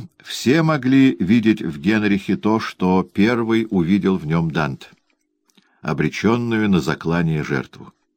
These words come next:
Если мера человека узнаётся лучше всего в страданиях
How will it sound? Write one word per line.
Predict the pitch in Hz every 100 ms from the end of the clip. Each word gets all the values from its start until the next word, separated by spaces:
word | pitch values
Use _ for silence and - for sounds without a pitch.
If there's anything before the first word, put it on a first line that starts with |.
| _ _ _ _ _ _ _ _ _ _ _ _ _
Если | 92 127 117
мера | 120 143 127
человека | 98 - 78 80 107 107
узнаётся | 78 78 73 82 101 - 73
лучше | 98 - -
всего | - - 80
в | 82
страданиях | - 71 67 98 117 123 -